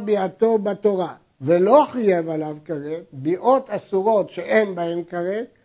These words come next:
הן הנקראים איסורי לאווים, ועוד נקראים איסורי קדושה, ותשעה הן, והן אלמנה לכהן גדול,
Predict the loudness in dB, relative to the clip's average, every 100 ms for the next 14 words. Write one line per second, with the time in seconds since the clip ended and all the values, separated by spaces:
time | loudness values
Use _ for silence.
0 | _ _ 4 6 6 2 0 0 2 2
1 | 2 -2 -4 -8 0 2 4 4 6 8
2 | 8 4 -6 -18 _ _ _ _ _ _
3 | _ _ _ 2 4 6 6 6 0 -2
4 | -2 -2 -4 -2 -2 -2 -4 -8 _ -10
5 | -6 -2 0 2 4 4 0 -6 _ _
6 | 2 2 0 0 4 6 4 -8 _ _
7 | _ _ _ 0 2 2 -2 -2 2 2
8 | 2 -4 -8 _ _ _ _ _ 2 6
9 | 6 4 0 0 2 2 2 4 2 2
10 | -2 -2 -2 -4 -6 -4 0 0 0